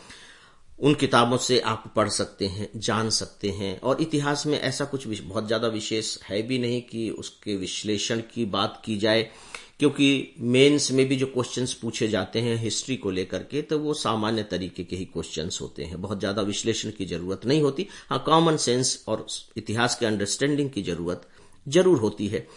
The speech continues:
pre में जो पूछे जाते हैं questions, वे भी लगभग, लगभग factuals ज्यादा होते हैं,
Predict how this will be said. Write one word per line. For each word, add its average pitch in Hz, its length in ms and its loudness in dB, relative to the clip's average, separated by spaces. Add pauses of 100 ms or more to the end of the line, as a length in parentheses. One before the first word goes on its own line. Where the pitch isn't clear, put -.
(400)
pre 175 180 12
में 185 140 8
जो 175 100 8
पूछे 156 360 4
जाते 143 300 6
हैं 151 140 2
questions, 143 640 0 (260)
वे 151 140 10
भी 156 160 6
लगभग, 139 380 4
लगभग 143 240 4
factuals 143 720 2
ज्यादा 110 400 2
होते 135 360 2
हैं, 127 260 -2